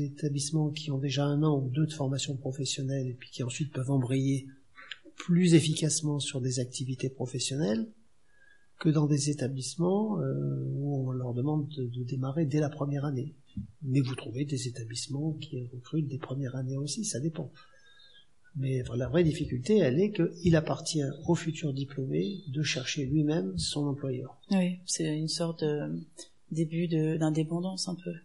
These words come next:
Speaker 1: Alors, c'est un
Speaker 2: Commencer
Speaker 1: début d'indépendance,
Speaker 2: à
Speaker 1: mais c'est aussi un début de lourdeur du travail, parce que vous imaginez la vie d'un, d'un alternant.
Speaker 2: Oui.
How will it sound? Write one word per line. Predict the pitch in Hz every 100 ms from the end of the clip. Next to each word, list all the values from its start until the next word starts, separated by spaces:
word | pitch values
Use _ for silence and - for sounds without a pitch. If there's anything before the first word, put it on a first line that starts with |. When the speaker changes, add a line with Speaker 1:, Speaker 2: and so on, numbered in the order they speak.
| - -
Speaker 1:
Alors, | 143 110
c'est | - 147
un |
Speaker 2:
Commencer | 143 156 147
Speaker 1:
début | 143
d'indépendance, | 135 - 147 202 208
Speaker 2:
à | 165
Speaker 1:
mais |
c'est | 135 143
aussi | 139 -
un | 156
début | 127 139 156
de | 175
lourdeur | 151 147 156 147
du | 139
travail, | - 175 170 131 123
parce | 123 127
que | -
vous | 131 123 123 135
imaginez | 139 139 131 151 170
la | 135
vie | 131 180
d'un, | 147 123
d'un | 127 120 127 127 127 143 131 127
alternant. | 131 127 165 185 160 - - - -
Speaker 2:
Oui. | 175